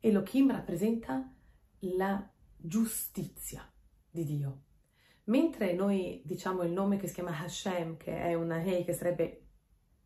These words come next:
la Yud, la Kei, la Vav e la Kei, e questa rappresenta il nome di Dio come si manifesta nella sua, diciamo, bontà, Elohim rappresenta Dio che si manifesta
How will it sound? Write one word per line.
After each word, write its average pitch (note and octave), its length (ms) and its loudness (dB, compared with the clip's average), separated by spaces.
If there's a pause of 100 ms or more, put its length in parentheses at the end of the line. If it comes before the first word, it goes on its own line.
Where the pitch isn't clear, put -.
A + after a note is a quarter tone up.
(180)
la F#3+ 140 0
Yud, G3+ 440 2
la E3 300 -4
Kei, G3 480 2
la E3 140 2
Vav F#3 280 2
e F3+ 80 -2
la E3 140 -6
Kei, D3+ 420 -4 (300)
e - 80 -6
questa A3 380 4
rappresenta F3 680 0 (220)
il F#3+ 100 0
nome G3 240 2
di F3 100 0
Dio G3 220 2
come F3 180 -4
si F3 200 -4
manifesta E3+ 500 -2
nella E3 240 -4
sua, F3 420 -6 (200)
diciamo, F3+ 440 -4
bontà, E3 560 -2 (680)
Elohim C4 840 4 (340)
rappresenta G3+ 920 0 (200)
Dio G3+ 380 2
che - 100 -8
si G3+ 160 -8
manifesta G#3+ 840 -2